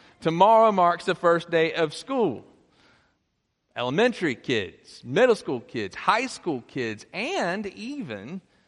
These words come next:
for Appalachian State University students. We all know that education is important for gaining wisdom and understanding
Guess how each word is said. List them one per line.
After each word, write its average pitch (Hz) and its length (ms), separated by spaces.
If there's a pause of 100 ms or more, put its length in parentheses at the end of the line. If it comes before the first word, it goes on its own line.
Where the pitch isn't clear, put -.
(580)
for - 120
Appalachian 120 640
State 98 480
University 104 840
students. - 800 (640)
We 262 280
all 208 260
know 123 300
that 139 200
education 160 1080
is 127 120
important 156 520
for 151 100
gaining 135 480
wisdom 135 720
and 139 120
understanding 151 760